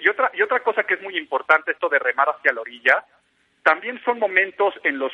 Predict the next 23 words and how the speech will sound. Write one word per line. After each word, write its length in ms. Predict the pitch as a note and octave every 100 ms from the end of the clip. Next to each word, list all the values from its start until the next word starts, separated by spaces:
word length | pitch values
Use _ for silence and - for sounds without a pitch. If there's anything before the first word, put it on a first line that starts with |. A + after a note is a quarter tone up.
| -
cuales, 420 | E3+ F3 F#3+ F3+ -
y 120 | C#3+
esto 320 | D#3 F#3 E3 - _
a 140 | C#3 B2+
veces 300 | E3 - -
puede 220 | D#3+ D3
generar 320 | C3+ C3 C3
confusión, 640 | D3 B2+ A2+ - B2+ D#3 A3+ - - - - _
no 460 | - D3 F#3+ A3+ A3+
estamos 640 | E3 - - E3+ F3+ F3 F3 _
viviendo 600 | B2 A#2 B2+ D3 D#3 D#3+ C3
en 160 | A#2+
una 240 | C3+ D3 C#3+
democracia 760 | A#2 A2 G#2+ C3+ C3 - C#3 -
interna 760 | A#2+ A2+ - C3 C3+ C#3 C#3+ - -
en 160 | A2
casa. 360 | - C3 A#2 G2+ -
Quiere 200 | D3+ D#3
decir, 380 | B2+ C#3 F#3 G#3+ - - _ -
donde 280 | C#3 B2+ B2+
todos 300 | F3 F3+ - E3
puedan 340 | D#3 D#3+ D#3
tener 420 | C3 C3 C#3+ E3